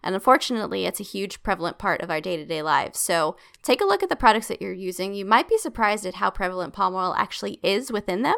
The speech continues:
So take a look at those ingredients lists, and if possible, try to do some research. Try to find products that either don't use palm oil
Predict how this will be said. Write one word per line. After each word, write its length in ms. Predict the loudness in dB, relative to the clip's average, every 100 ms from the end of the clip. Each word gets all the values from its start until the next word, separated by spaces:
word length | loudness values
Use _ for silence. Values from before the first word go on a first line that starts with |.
| -2
So 380 | 0 2 2 0
take 180 | -2
a 60 | 0
look 120 | 2
at 100 | 2
those 180 | 2 2
ingredients 520 | -2 -4 -2 -2 -2
lists, 380 | -2 -2 -2 -6 -8 -20 -4
and 100 | 0
if 140 | 0 8
possible, 720 | 10 10 6 2 4 4 0 -12 -20 _ 2
try 140 | 4
to 100 | 6
do 120 | 4
some 220 | 0 0
research. 480 | 2 2 2 0 0
Try 160 | 0 0
to 80 | 2
find 240 | 0 4
products 320 | 6 4 2 -2
that 100 | 0
either 260 | 0 -2
don't 300 | 0 0 0
use 180 | -2 -4
palm 260 | 0 0 2
oil 240 | -2 -2